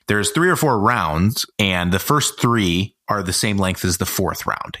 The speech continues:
It's just so much more that you're doing because you're building up this tableau of generation and building all these cards and stuff that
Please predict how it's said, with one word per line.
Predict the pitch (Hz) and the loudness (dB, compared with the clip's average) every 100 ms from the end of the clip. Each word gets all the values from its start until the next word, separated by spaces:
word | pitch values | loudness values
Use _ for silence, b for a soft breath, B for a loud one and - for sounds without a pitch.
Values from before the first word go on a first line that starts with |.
| - | -4
It's | 98 - | -4 -2
just | 104 - | -2 0
so | 113 98 95 - - | 0 2 0 0 2
much | 101 - 107 | 2 2 2
more | 98 95 95 | 2 2 0
that | 87 | 0
you're | 85 | -2
doing | 78 127 113 85 | 0 2 2 0
because | 87 95 | 0 0
you're | 98 | 0
building | 98 143 127 | 0 0 0
up | 90 | 0
this | 95 | -2
tableau | - 90 95 85 | -2 0 0 0
of | |
generation | 92 107 95 92 98 - 87 | 0 0 2 2 2 0 0
and | 87 | 0
building | 104 104 95 | 2 2 0
all | |
these | 90 92 | 0 -2
cards | - 104 104 95 | 0 0 0 0
and | 92 | -2
stuff | - 95 90 - _ _ _ | 0 -2 -2 -8 _ _ _
that | 98 98 90 | -2 0 -2